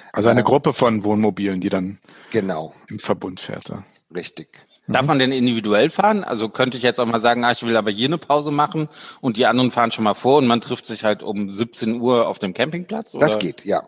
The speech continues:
Speaker 2: Also individuelle Fahrten in China sind möglich und wir werden es auch so, oder es ist auch so, dass jedes Wohnmobil hat ein Navigationssystem schon installiert und, äh, wir werden unseren Gästen auch jeweils ein Mobiltelefon zur Verfügung stellen, damit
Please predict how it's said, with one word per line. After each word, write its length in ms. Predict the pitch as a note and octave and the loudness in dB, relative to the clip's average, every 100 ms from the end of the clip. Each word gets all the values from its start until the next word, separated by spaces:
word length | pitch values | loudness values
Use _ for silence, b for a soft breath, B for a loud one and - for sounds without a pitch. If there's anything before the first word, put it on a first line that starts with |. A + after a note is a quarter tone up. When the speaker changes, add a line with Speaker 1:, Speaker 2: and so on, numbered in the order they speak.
| - | -12
Speaker 2:
Also 240 | - G#2+ A2 | -2 2 2
individuelle 640 | A#2+ C3 A#2 A#2 A#2 A#2+ | 4 2 2 -4 -2 0
Fahrten 460 | B2+ C3 D#3 E3 D#3 | 0 2 2 2 -4
in 200 | B2 B2+ | -2 -2
China 400 | B2 C#3 C3 A#2 | -2 0 2 2
sind 260 | A2 D#3 D3+ | 4 0 2
möglich 440 | C#3 C#3+ C#3 C3 | -2 -2 -6 -4
und 200 | A#2+ A2+ | -4 2
wir 200 | B2 G#2+ | 4 6
werden 220 | A#2+ A#2+ | 4 4
es 140 | A#2+ A#2+ | 0 -6
auch 200 | A2+ G2 | -8 -10
so, 280 | - A#2+ | -6 -4
oder 160 | C3+ G#2 | 0 0
es 120 | G#2+ | -2
ist 120 | B2+ | -4
auch 220 | - G#2+ - | -2 -4 -2
so, 180 | C#3 | -4
dass 240 | D3 A#2 - | 0 0 2
jedes 320 | B2+ B2+ - | 0 0 0
Wohnmobil 460 | B2+ C#3+ B2+ B2+ A#2+ | 2 2 2 2 2
hat 180 | B2+ | 2
ein 300 | - A#2 A#2+ A2+ B B - | 0 0 0 -4 B B -4
Navigationssystem 1160 | G#2+ G#2+ G#2 G2+ B2+ D#3 D#3 - D3 C#3+ C#3 C#3 b b b b | -2 0 -2 0 0 0 -2 -4 0 2 0 -4 b b b b
schon 400 | - - A#2+ A2 | -8 -2 0 -2
installiert 800 | G#2+ B2 - A2+ G2+ B2 F3 - B B B B | -2 -2 0 2 4 4 4 2 B B B B
und, 340 | - B2 B2+ - | 2 2 2 -2
äh, 200 | E2+ A2+ | -4 -2
wir 120 | A#2 | 2
werden 200 | A#2 B2+ | 4 4
unseren 560 | A2+ A#2+ A2+ A#2 A2+ G2 b b _ | 2 0 0 0 -2 -6 b b _
Gästen 440 | A#2 C3+ - B2+ | 2 2 0 -4
auch 180 | - G#2+ | -4 -4
jeweils 480 | G#2 A2+ A#2 G#2 - | -2 2 2 2 -2
ein 160 | G#2+ | -4
Mobiltelefon 800 | A2 G2 G#2+ C#3 C3 A#2+ B2 A#2 A2+ | -2 -2 0 2 2 4 2 2 -4
zur 160 | A#2+ | -6
Verfügung 460 | G2+ A#2 A#2 A#2+ B2+ | -6 -6 -6 -4 -4
stellen, 380 | - A#2 A2+ A2 | 0 4 6 6
damit 260 | G#2 G#2 | 4 0